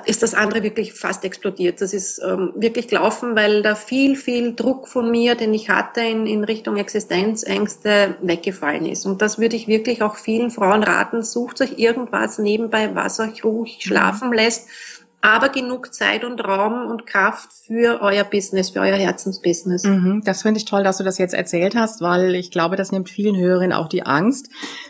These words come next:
Speaker 2: denn viele denken, „Na ja, ich muss jetzt gleich meinen Job kündigen, muss aufhören, muss dann direkt ins Online-Business reingehen.“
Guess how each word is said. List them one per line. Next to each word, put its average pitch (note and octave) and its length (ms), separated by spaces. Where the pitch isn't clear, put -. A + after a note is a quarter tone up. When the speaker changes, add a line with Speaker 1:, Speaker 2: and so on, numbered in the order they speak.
Speaker 2:
denn F#3+ 300
viele G3+ 240
denken, F3+ 260
„Na F3 120
ja, E3+ 240
ich F#3 100
muss F#3+ 140
jetzt F3+ 140
gleich F3 200
meinen E3 180
Job E3 240
kündigen, G3 480
muss F3+ 280
aufhören, F#3+ 580
muss F3+ 200
dann F3 140
direkt E3 240
ins E3 180
Online-Business F#3 680
reingehen.“ G3+ 520